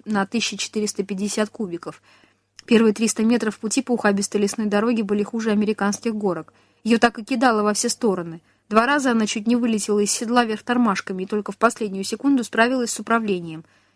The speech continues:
Эта езда напоминала скачку верхом на взбесившемся лосе. Вдобавок страшно мешал шлем, который то и дело съезжал ей на глаза, несмотря на то,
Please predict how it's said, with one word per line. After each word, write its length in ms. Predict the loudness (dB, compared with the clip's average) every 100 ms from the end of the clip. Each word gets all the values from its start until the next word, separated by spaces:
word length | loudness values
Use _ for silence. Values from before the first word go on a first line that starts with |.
| _ -6
Эта 200 | 2 4
езда 320 | 4 6 4
напоминала 500 | 4 0 0 2 2
скачку 420 | 2 0 0 -6
верхом 380 | -6 0 4 4
на 60 | 2
взбесившемся 760 | 0 -2 -2 -4 -4 -4 0
лосе. 420 | 0 0 -2 -6 -8 _ _ _
Вдобавок 440 | 4 4 6 2 0
страшно 360 | 2 2 2
мешал 340 | 0 2 2 2
шлем, 400 | 2 2 2 -4 _ _ _ _ _ _ _ _ _
который 340 | -2 4 4
то 100 | 6
и 60 | 4
дело 260 | 6 4
съезжал 440 | 4 0 -2 2 2
ей 100 | 2
на 100 | 0
глаза, 360 | 0 0 2 0
несмотря 440 | -2 2 2 2
на 140 | -2
то, 180 | 2 0